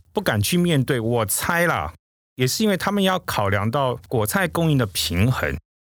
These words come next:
而且今天不是说好，那不要卖，大家我们大台北、双北都不要吃菜，我们忍个两天三天，忍个一个礼拜，不是这样。因为在产地那边的地瓜叶、空心菜、高丽菜还是不断的在涨。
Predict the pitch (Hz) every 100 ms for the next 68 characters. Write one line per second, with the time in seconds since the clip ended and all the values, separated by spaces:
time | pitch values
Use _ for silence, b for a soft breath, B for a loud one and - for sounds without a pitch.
0 | _ 208 196 156 - 226 190 175 165 131
1 | 143 196 185 - - 180 180 175 160 -
2 | 156 156 135 120 - 175 147 123 131 95
3 | 80 - 180 185 151 104 175 156 135 -
4 | 131 - 117 - - 127 151 127 120 127
5 | 98 135 143 139 139 139 139 117 110 120
6 | 147 104 101 123 - 165 196 196 156 104
7 | 165 202 202 - - - 120 104 185 170
8 | 165 160 156 139 98 _ _ _ _ -
9 | 175 151 156 160 127 - 143 147 143 156
10 | 131 151 139 123 143 113 127 156 127 139
11 | 139 123 135 - 87 65